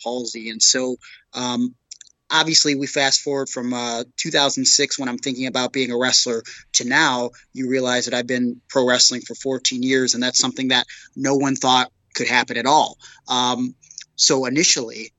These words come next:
um, being so passionate about wrestling like I was when I was a kid, um, I never thought I was gonna be a professional wrestler. I started looking towards broadcasting, and, uh, I always saw myself as being maybe, like, the next Jim Ross or,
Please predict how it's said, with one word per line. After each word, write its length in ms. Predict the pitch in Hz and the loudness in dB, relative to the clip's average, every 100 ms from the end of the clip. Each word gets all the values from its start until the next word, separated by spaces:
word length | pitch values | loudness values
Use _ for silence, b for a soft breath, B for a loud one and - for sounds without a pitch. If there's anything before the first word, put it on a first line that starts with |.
| _ - | _ -8
um, 380 | 120 113 110 - | -6 -6 -8 -4
being 200 | 143 139 | 0 2
so 180 | - 127 | 0 -2
passionate 440 | - 127 120 123 | 0 0 0 -2
about 220 | 120 120 | -4 -4
wrestling 360 | 117 120 - 120 | 0 0 0 -2
like 180 | 120 123 | -6 -6
I 60 | |
was 240 | 120 120 117 | -6 -6 -8
when 140 | 120 | -8
I 60 | 117 | -8
was 100 | 110 | -8
a 60 | |
kid, 420 | - 160 180 135 - B B - | -6 0 0 0 -4 B B -10
um, 300 | 113 117 107 - | -6 -4 -6 -4
I 220 | - 160 | 2 4
never 260 | 180 175 165 | 4 2 0
thought 260 | 151 147 147 | 2 2 2
I 40 | |
was 120 | 127 | 0
gonna 140 | 135 120 | -2 -2
be 100 | 123 | -2
a 60 | |
professional 500 | - 117 123 113 113 | -4 -4 -2 0 0
wrestler. 440 | 135 143 120 113 110 B B _ _ _ - | 2 2 2 -4 -8 B B _ _ _ -4
I 500 | 135 160 175 175 185 - | 2 2 2 0 -6 -2
started 400 | - 143 139 127 | -2 0 -2 -4
looking 280 | - - - | -8 -16 -14
towards 500 | - 131 123 120 - - | -16 -12 -14 -10 -12 -10
broadcasting, 920 | 135 175 - - - - - - - _ B B B - | -8 -6 -6 -8 -8 2 2 2 -6 _ B B B -14
and, 100 | 247 | -8
uh, 200 | 240 240 - B - _ | -4 -4 -6 B -16 _
I 320 | - 139 156 139 | 0 2 2 0
always 260 | 139 135 | -6 -4
saw 160 | - 131 | -4 -4
myself 440 | 127 127 - 127 - | -6 -4 -4 -6 -12
as 220 | - - - | -12 -12 -10
being 300 | 127 127 127 | -4 -2 0
maybe, 240 | 127 127 | 0 -2
like, 460 | 123 113 127 123 - | -4 -6 -4 -2 0
the 80 | 156 | 2
next 240 | 127 - | 2 2
Jim 220 | 135 127 | 2 2
Ross 480 | 117 117 123 123 - | 2 0 0 2 2
or, 240 | 113 110 | 0 -4